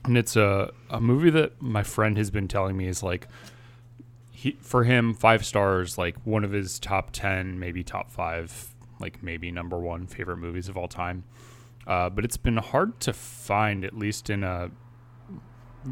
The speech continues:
like, a remastered or good copy. I, I, I found, like, what looks like maybe a not great, um, D V D transfer of it on Amazon. So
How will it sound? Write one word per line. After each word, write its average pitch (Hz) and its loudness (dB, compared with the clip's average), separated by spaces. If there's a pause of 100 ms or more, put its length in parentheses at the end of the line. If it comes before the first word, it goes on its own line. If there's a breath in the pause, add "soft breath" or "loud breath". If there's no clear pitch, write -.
(180)
like, 107 -4
a 98 -4 (580)
remastered 92 -2
or 87 -6
good 90 -6 (400)
copy. 101 0
I, 101 4
I, 120 0 (140)
I 107 0
found, 120 2
like, 98 -2 (280)
what 85 -6 (1080)
looks 92 -4
like 87 -6
maybe 90 -4
a 85 -6
not 87 -8
great, 90 -6
um, 82 -8 (260)
D 104 0
V 92 -6
D 95 -2
transfer 104 -2
of 107 2
it 110 -2
on 90 -4
Amazon. 107 -2
So 98 -2